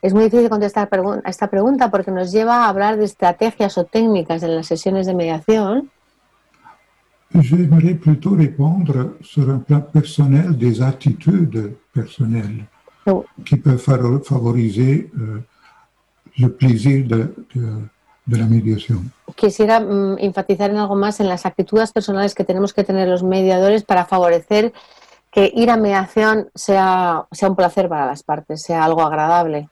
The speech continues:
Speaker 1: o útil.
Speaker 2: Peut-être se sentir si bien dans sa peau qu'on puisse se mettre en position basse avec aisance.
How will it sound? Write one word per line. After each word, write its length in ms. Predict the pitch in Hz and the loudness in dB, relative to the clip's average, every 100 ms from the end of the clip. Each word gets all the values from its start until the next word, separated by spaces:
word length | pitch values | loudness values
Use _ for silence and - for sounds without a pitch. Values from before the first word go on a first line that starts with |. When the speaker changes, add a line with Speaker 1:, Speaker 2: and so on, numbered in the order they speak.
| _ | _
Speaker 1:
o 120 | 160 170 | 0 0
útil. 380 | 175 - 170 - _ _ _ _ _ _ _ _ _ - _ - | 0 -8 -10 -14 _ _ _ _ _ _ _ _ _ -20 _ -2
Speaker 2:
Peut-être 680 | 175 233 262 - 139 143 - _ _ _ | 0 2 0 2 0 -2 -8 _ _ _
se 160 | - | -2
sentir 800 | 160 165 151 156 170 165 151 147 - _ | 2 4 2 4 4 4 2 0 -6 _
si 320 | - - 208 190 | -16 -2 2 4
bien 260 | 180 208 | 4 4
dans 200 | 160 135 | 4 2
sa 160 | - 131 | 0 -2
peau 440 | - 208 254 254 _ - | -2 -2 -2 -6 _ -4
qu'on 200 | 175 165 | -2 2
puisse 340 | 196 - 165 | 2 2 0
se 140 | 165 | 2
mettre 320 | 160 160 165 156 | 2 2 2 -2
en 80 | |
position 580 | 127 156 123 131 - 147 | 0 0 0 -2 -2 0
basse 460 | 123 139 151 156 - | 2 2 2 0 -2
avec 320 | 131 131 131 | -2 -2 0
aisance. 580 | 131 107 104 101 - | -2 0 -4 -6 -12